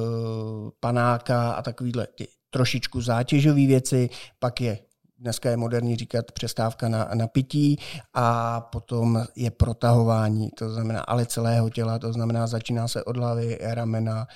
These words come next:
lokty, eh, zápěstí, trup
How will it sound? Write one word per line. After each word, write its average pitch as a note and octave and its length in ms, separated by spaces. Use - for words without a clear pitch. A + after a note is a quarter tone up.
lokty, A2 720
eh, G#2+ 380
zápěstí, A2+ 920
trup A#2 420